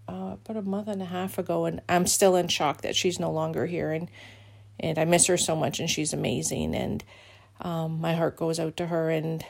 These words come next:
I'm sure many of you have people that meant a lot to you that passed away. And so, um,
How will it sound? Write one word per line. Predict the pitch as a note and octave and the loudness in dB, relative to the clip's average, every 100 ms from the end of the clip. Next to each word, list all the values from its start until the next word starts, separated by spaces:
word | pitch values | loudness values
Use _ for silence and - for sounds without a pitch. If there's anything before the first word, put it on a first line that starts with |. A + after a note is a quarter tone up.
| - - | -16 -10
I'm | - E3+ | -4 0
sure | - F3 D#3+ E3 - | 2 4 4 0 0
many | F3 F3+ F3 | 4 4 4
of | E3 | 2
you | E3 E3 | 0 0
have | D#3+ D#3 D3+ D#3 - - - _ _ _ _ | 0 0 0 -2 -6 -20 -20 _ _ _ _
people | - A3 G3+ | 0 2 4
that | F#3 E3+ | 4 4
meant | - E3+ D#3+ | 4 0 0
a | E3+ | 0
lot | D3 G#2 | 2 0
to | - | -2
you | E3 | -2
that | D3 - | -2 -4
passed | C#3+ D3+ - | -6 -4 -6
away. | - - F#2 D#3+ _ - - - | -6 -4 -6 -8 _ -20 -20 -12
And | - F3+ | -8 -4
so, | - E3+ E3 D#3+ E3 - - - _ _ | -2 -2 -2 -4 -6 -16 -20 -20 _ _
um, | - F3 F3 F3 F3 | -8 -6 -6 -6 -8